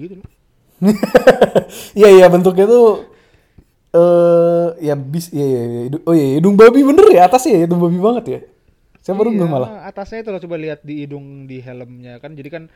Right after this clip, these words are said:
Speaker 1: ke bed-, desainnya tuh kayak
Speaker 2: T-Rex
Speaker 1: kalau
Speaker 2: banget ya,
Speaker 1: yang
Speaker 2: kalau yang
Speaker 1: si Re-, ya, Kamen Rider Revi-nya itu tuh, eh, visornya
Speaker 2: Kayak ap-
Speaker 1: gede ya, kayak ha-, kayak, kayak
Speaker 2: Kayak
Speaker 1: Kamen Rider.
Speaker 2: Amazon lah, mirip
Speaker 1: Iya,
Speaker 2: Amazon.
Speaker 1: gede.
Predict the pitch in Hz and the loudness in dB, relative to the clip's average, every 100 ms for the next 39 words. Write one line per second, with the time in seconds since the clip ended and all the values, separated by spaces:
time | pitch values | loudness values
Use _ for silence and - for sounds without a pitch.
0 | _ _ _ _ - 147 143 143 147 147 | _ _ _ _ -16 -12 -12 -14 -18 -14
1 | 151 147 156 156 156 170 220 208 196 _ | -14 -14 -16 -14 -14 -12 -12 -12 -14 _
2 | 160 151 147 143 143 _ _ _ _ _ | -14 -10 -10 -12 -16 _ _ _ _ _
3 | _ _ 156 151 160 165 160 170 143 113 | _ _ -6 -4 -4 -2 -2 -2 -6 -8
4 | 127 120 127 135 135 143 _ _ _ _ | -8 -8 -10 -14 -18 -18 _ _ _ _
5 | 156 143 131 _ 151 147 147 147 143 143 | -16 -14 -16 _ -14 -12 -12 -12 -12 -12
6 | 139 - 147 135 139 135 135 131 185 190 | -14 -14 -18 -16 -16 -18 -20 -20 -16 -16
7 | 180 175 170 - - 127 123 123 123 123 | -16 -18 -20 -20 -20 -20 -18 -20 -20 -20
8 | 151 - 135 131 - 139 135 - - 135 | -20 -16 -18 -12 -6 -4 -4 -8 -10 -16
9 | 120 156 127 120 123 123 120 120 - 127 | -10 -10 -10 -16 -20 -20 -20 -20 -20 -20
10 | 123 120 113 _ _ _ _ _ _ _ | -20 -20 -20 _ _ _ _ _ _ _
11 | _ _ _ _ 117 - 151 147 147 147 | _ _ _ _ -20 -8 -4 -2 0 0
12 | 143 143 151 139 123 123 - 127 123 120 | -2 -2 -2 -4 -6 -8 -10 -10 -10 -8
13 | 127 117 110 110 | -8 -8 -12 -18